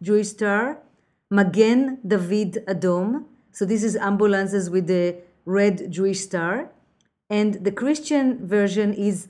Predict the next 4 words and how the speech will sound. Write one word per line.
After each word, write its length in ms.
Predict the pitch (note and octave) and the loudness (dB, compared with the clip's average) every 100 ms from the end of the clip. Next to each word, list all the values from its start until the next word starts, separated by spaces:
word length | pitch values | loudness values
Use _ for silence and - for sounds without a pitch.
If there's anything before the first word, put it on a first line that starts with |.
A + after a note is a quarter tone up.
| _ _ - | _ _ -6
Hatzlav 800 | G#3 - A#3 A3+ B3+ B3 A3 - _ - | -6 -2 2 4 4 2 -6 -12 _ -8
Ha'adom. 640 | F#3 E3+ F3 D#3 D3+ D3 - _ | -6 -4 -2 -2 -4 -10 -14 _
Tzlav, 600 | - A3 G#3 G#3 A#3+ C4+ C#4+ _ _ | -6 0 4 4 0 -8 -14 _ _
spell 560 | - - G#3+ G3+ G3+ | -18 -2 2 4 2